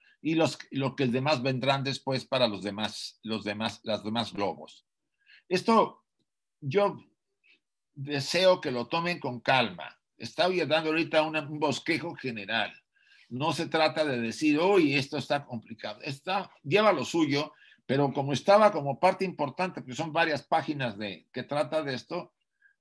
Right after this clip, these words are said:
Blavatsky le dio cierto peso, entonces yo lo estoy tratando de, de simplificar en todo lo posible. Los que saben que hay siete rondas, de las cuales hemos pasado tres,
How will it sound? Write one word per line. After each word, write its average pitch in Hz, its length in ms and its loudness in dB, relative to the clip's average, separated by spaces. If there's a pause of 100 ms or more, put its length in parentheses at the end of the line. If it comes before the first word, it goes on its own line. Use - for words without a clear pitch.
Blavatsky 147 400 6
le 160 140 4
dio 139 200 2
cierto 143 440 -2
peso, 135 280 -4
entonces 151 460 -6
yo 139 160 2
lo 139 80 0
estoy 147 240 -2
tratando 139 560 -2
de, 120 260 -2
de 110 120 -6
simplificar 110 880 0 (240)
en 107 240 -6
todo 127 240 -2
lo 113 160 -2
posible. 73 680 -12 (2500)
Los 139 160 2
que 175 100 -2
saben 214 400 4
que 180 120 4
hay 185 120 6
siete 202 480 2
rondas, 151 880 0 (320)
de 127 180 0
las 127 200 2
cuales 165 340 2
hemos 156 240 -2
pasado 143 460 -2
tres, 143 480 -2